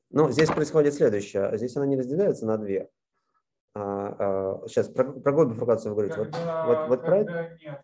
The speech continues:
Speaker 2: когда одна всего, когда один параметр.
Speaker 1: А здесь, н-, нет, если, если один параметр, то здесь может произойти только следующее.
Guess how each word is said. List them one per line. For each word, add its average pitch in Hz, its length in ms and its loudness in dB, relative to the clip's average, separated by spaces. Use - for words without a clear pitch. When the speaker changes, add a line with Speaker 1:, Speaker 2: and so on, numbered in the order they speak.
Speaker 2:
когда 139 520 -10
одна 127 340 -16
всего, 117 320 -20
когда 131 240 -18
один 131 240 -12
параметр. - 460 -20
Speaker 1:
А 110 120 4
здесь, 170 340 2
н-, 131 460 -2
нет, 135 180 2
если, 127 380 2
если 143 240 2
один 147 200 0
параметр, 156 380 -2
то 123 220 -2
здесь 123 480 -8
может 139 200 0
произойти 123 340 0
только 117 240 -4
следующее. - 580 0